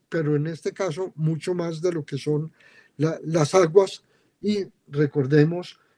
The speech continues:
que todo va cayendo al mar, más todo lo que nosotros directamente expulsamos al mar, como son las basuras y como son las basuras, eh, sobre todo derivadas del plástico.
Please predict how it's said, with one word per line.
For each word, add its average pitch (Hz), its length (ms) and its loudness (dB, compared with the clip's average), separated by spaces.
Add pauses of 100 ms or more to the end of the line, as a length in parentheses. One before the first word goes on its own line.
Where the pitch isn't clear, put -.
que 147 160 4
todo 165 520 6
va 147 300 2
cayendo 143 640 0
al 135 160 -4
mar, 135 280 0 (580)
más 151 480 2
todo 240 300 6
lo 214 160 2
que 175 120 -8
nosotros 156 480 -10
directamente 180 960 -4
expulsamos 151 720 -10
al 180 120 -4
mar, 196 240 2 (420)
como 135 240 2
son 143 200 0
las 175 120 4
basuras 196 640 2
y 165 100 -6
como 139 300 -2
son 139 160 -4
las 160 140 0
basuras, 156 640 -2 (360)
eh, 143 300 4
sobre 139 380 4
todo 160 440 6
derivadas 143 640 4
del 143 140 -2
plástico. - 560 -4